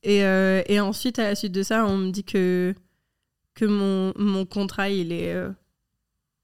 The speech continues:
on hold, tu vois. Et ça veut dire qu'ils arrivent pas à se décider de s'ils ont envie de me signer ou pas.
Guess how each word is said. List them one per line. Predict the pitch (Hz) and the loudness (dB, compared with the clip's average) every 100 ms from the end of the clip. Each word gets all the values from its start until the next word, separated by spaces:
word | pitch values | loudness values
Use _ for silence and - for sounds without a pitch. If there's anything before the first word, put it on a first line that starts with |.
| _ _ _ _ _ - | _ _ _ _ _ -4
on | 202 190 | -2 0
hold, | 208 254 254 - _ _ - 107 | 0 0 -2 -12 _ _ -20 -18
tu | - 190 | -10 -4
vois. | 190 277 _ - - - _ _ _ 202 | -4 -6 _ -20 -20 -20 _ _ _ -2
Et | 202 196 | 0 0
ça | 208 | -2
veut | 190 | -2
dire | 220 - | -4 -4
qu'ils | 214 208 | -4 -2
arrivent | 190 190 - | -2 -4 -2
pas | 240 | 0
à | 233 | 0
se | |
décider | 190 214 - 185 214 | -2 -4 -4 -2 -2
de | 208 202 | -2 -4
s'ils | - 208 196 | -2 -2 0
ont | |
envie | 190 202 | -2 -2
de | 202 | -2
me | |
signer | 196 202 196 214 | -2 -2 0 0
ou | |
pas. | 185 - | -2 -8